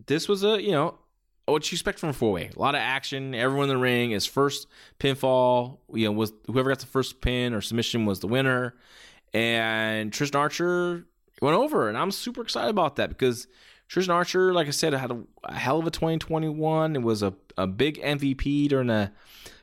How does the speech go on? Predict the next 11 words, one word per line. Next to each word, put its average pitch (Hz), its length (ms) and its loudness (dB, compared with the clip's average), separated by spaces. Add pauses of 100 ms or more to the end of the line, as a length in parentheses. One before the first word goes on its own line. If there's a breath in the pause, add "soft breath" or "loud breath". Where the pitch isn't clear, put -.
(120)
pandemic 143 580 -2
era. 135 460 2
Him 151 220 -2
and 135 200 -2 (260)
Marius 143 440 0
Al-Ani 131 380 -2
had 127 80 0
a 107 60 -2
great 131 400 -4
two-match 151 460 -2
series. 143 800 -2